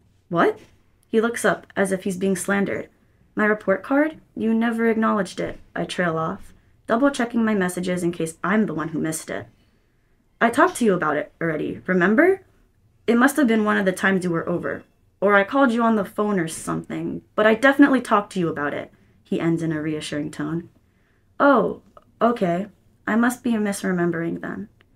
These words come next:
The report card talk ends there, swept up by the next topic of conversation until he waves his goodbyes and leaves once again. The second the door closes, I feel a wave of confusion and distrust in my own intuition.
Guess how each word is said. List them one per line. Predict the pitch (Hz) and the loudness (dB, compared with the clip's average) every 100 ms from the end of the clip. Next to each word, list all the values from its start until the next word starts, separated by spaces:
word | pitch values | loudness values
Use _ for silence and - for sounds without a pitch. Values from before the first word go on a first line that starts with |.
| _ _ - | _ _ 0
The | 208 | 0
report | 214 247 254 | 2 -2 2
card | 285 285 | 2 2
talk | 220 220 - | 0 -4 -4
ends | 185 180 175 | -4 -4 -4
there, | 165 160 - _ _ | -6 -6 -12 _ _
swept | - 220 247 | -4 -2 -2
up | 247 | -2
by | 208 | -2
the | 202 | 0
next | 185 196 - | -2 -2 -4
topic | 220 214 233 | -4 -2 -2
of | 233 - | -4 -2
conversation | 185 185 185 175 165 - 175 - | -2 0 0 -2 -4 -4 -6 -4
until | 175 175 175 | -6 -4 -4
he | 175 | -2
waves | 170 196 214 | 0 -2 -2
his | 233 | -6
goodbyes | 240 226 170 170 170 - | -4 -4 -2 -2 -4 -4
and | 180 | -2
leaves | 165 165 - | -2 -4 -6
once | 160 160 | -8 -6
again. | 165 156 147 185 _ _ _ _ _ _ _ | -8 -8 -8 -12 _ _ _ _ _ _ _
The | 214 | -2
second | 226 226 269 | 0 2 4
the | 294 196 | 4 2
door | 202 | 2
closes, | 202 185 175 175 180 - | 2 -2 0 -2 -4 -4
I | 180 | -4
feel | 185 208 233 | 0 2 2
a | 233 | 4
wave | 196 202 | 2 2
of | 214 | -2
confusion | 247 233 196 190 190 196 | -4 -2 0 0 0 0
and | 180 180 | 0 0
distrust | 180 - 175 - | -4 -4 -6 -2
in | 190 | -2
my | 180 | 0
own | - 170 | 2 2
intuition. | 170 - 165 170 190 - | 0 -2 -8 -6 -10 -10